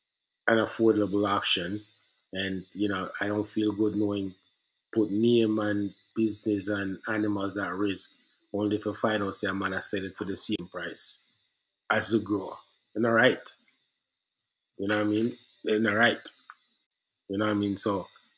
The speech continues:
I'm, I'm, I was, I was talking to Khalil last week about it, right on this show. So he knows, and he's trying to figure out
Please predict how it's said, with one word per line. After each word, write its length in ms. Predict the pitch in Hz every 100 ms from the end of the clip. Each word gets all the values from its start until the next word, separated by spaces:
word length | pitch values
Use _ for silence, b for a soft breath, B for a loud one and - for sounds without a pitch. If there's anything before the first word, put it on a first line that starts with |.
| _
I'm, 440 | 113 117 123 113 - _ _ _ _ _ _
I'm, 300 | 110 120 120 117
I 100 | 117
was, 240 | 110 - -
I 60 | 110
was 160 | 113 -
talking 320 | 107 - 107
to 80 | 101
Khalil 460 | - 107 143 247
last 320 | 175 107 -
week 180 | 98 90
about 360 | 90 90 85 -
it, 120 | 87 - b b b _
right 300 | 98 123 131
on 120 | 147
this 200 | 117 147
show. 320 | 180 - 92 95
So 300 | - 101 101
he 200 | 127 139
knows, 380 | 117 107 131
and 200 | 117 110
he's 200 | 110 110
trying 180 | - 110
to 80 | 107
figure 380 | - 117 107 104
out 160 | 95